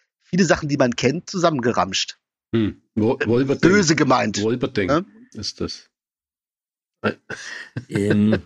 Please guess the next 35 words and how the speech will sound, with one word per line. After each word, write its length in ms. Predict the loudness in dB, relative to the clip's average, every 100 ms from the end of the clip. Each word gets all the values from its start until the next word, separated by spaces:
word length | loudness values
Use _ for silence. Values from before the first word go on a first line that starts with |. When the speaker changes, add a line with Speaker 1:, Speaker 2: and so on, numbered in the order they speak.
| _ -6
Speaker 3:
ja, 360 | 0 2 0 -2
Speaker 2:
Das 100 | 2
Speaker 3:
gut. 280 | 2 0 -8 -6
Es, 160 | -6 -8 -10 -4
es 140 | 0
wird 120 | 2
im 80 | 2
Film 240 | 2 2 2
angemerkt, 880 | 0 2 2 2 -2 -6 -10 -18 -18 _ _ _ _ _ -2
im 420 | 2 4 2 0 -6
Roman 600 | 0 2 2 2 2 0
ist 160 | -2
es 140 | -4 -2
aber 140 | 0
noch 140 | 0 0
ein 100 | -2
bisschen 260 | -2 0
besser 280 | 0 -2 -6
erklärt. 500 | -8 -6 -2 -2 -4 _ -20 -20 -6
Das 140 | -2 4
soll 200 | 4 6
ja 100 | 2
auch 160 | 0
genau 340 | 0 0 2 2
so 240 | 4 4
sein. 380 | 2 0 -6 -12 _ _ _ _ _ _ _ _ _ -20 -20 -8
So, 260 | 2 2 4
der, 260 | 2 0
der 280 | 0 0 0
Kotoga 520 | 0 2 4 4 2
ist 280 | -2 -2 2
ja 100 | 2
im 80 | 0
Endeffekt 440 | -2 -2 -4 -4
eine, 440 | -2 2 2 2